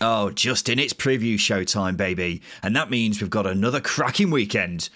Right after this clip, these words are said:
of championship action on our doorstep. So that's bloody exciting, isn't it? And you wanna know what else is exciting?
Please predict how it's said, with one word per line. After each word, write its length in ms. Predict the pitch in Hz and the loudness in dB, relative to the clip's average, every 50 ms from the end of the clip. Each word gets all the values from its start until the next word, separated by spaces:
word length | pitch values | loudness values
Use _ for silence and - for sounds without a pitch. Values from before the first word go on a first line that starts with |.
| - - - - | -18 -20 -14 -10
of 120 | - 82 - | -8 -6 -4
championship 440 | - 87 85 - 87 - - 98 90 | -4 -4 -4 -4 -4 -4 -2 -2 -2
action 340 | 85 - - - 107 101 101 - | -2 -2 -2 -2 0 0 0 0
on 240 | 110 123 127 107 - | 0 0 -2 -2 -2
our 360 | - 117 120 120 123 123 120 | 0 2 2 2 2 0 -2
doorstep. 720 | - 90 - - 110 107 107 98 101 - - - 82 - - | -4 -6 -6 -4 -2 -2 -2 -2 -2 -2 -4 -4 -4 -4 -4
So 160 | - - 110 | -2 -2 0
that's 260 | 123 139 - - - | -2 -2 -2 -4 -6
bloody 400 | - - 107 113 110 98 110 98 | -6 -4 -2 -2 0 0 -2 -2
exciting, 760 | 92 107 104 - - - 123 110 110 107 101 - - 90 87 - | -2 -2 -4 -2 -4 -2 -2 -2 -2 -2 -2 -2 -4 -4 -4 -4
isn't 260 | - 117 110 95 101 | -2 -4 -2 -2 -4
it? 80 | 78 71 | -4 -2
And 100 | 101 95 | -2 -2
you 80 | 98 | -2
wanna 140 | 120 123 113 | -2 -2 0
know 140 | 110 117 117 | 0 0 0
what 160 | 117 117 - | 0 0 0
else 260 | 139 160 139 - - | -2 -2 -2 -2 -4
is 140 | 98 87 - | -2 -4 -4
exciting? 680 | 95 - - - - 87 80 76 - 82 85 107 104 | -4 -4 -4 -2 -2 -2 -4 -4 -4 -4 -4 -4 -4